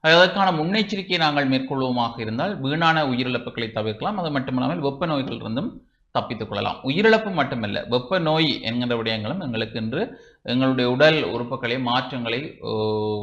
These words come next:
உருவாக்கி இருக்கிறது. அதாவது, தோல்கள் வறட்சி அடைகின்ற தன்மைகள்,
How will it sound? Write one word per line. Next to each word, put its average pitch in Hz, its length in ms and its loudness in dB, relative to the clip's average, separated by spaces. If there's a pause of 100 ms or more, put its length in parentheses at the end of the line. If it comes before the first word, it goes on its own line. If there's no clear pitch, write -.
(220)
உருவாக்கி 135 440 2
இருக்கிறது. 101 380 -6
அதாவது, 135 500 2
தோல்கள் 139 400 4
வறட்சி 127 440 0
அடைகின்ற 104 300 -2
தன்மைகள், 101 640 -10